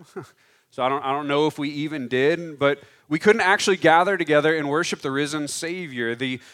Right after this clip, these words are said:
reality of the resurrection last year was still true.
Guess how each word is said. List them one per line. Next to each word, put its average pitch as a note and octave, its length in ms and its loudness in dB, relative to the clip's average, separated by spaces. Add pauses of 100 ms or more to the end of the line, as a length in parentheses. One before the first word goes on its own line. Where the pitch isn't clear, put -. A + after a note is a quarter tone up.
reality D#3+ 640 2
of D3+ 180 0
the C#3+ 260 -4
resurrection D3+ 600 -2
last D#3 340 -4
year D#3 100 -6
was D#3 140 -6
still - 240 -4
true. F3+ 400 -6